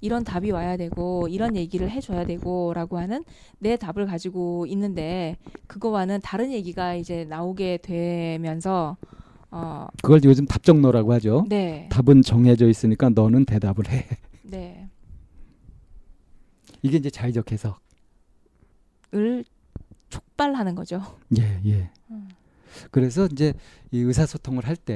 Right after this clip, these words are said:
Speaker 1: 네.
Speaker 2: 기본이 뭐냐 하면은 답을 놓고 하는 거죠.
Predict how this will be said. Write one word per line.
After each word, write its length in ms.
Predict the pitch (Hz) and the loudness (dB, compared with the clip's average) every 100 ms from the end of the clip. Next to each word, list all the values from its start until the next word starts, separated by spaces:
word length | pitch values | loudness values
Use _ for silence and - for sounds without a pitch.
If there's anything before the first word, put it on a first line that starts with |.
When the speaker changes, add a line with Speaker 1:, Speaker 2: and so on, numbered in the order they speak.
| 107 | -4
Speaker 1:
네. 140 | 117 | -6
Speaker 2:
기본이 400 | - 214 139 135 | -6 -4 -2 -2
뭐냐 320 | 160 110 110 107 | -2 -4 -4 -4
하면은 420 | 104 104 143 233 - _ _ _ _ _ | -4 0 4 4 2 _ _ _ _ _
답을 420 | - - 123 151 226 _ _ _ | -16 -10 -2 -2 -2 _ _ _
놓고 420 | - 107 - - | -4 -4 -2 -4
하는 200 | 151 110 | -4 -6
거죠. 300 | 95 95 139 | -12 -10 -10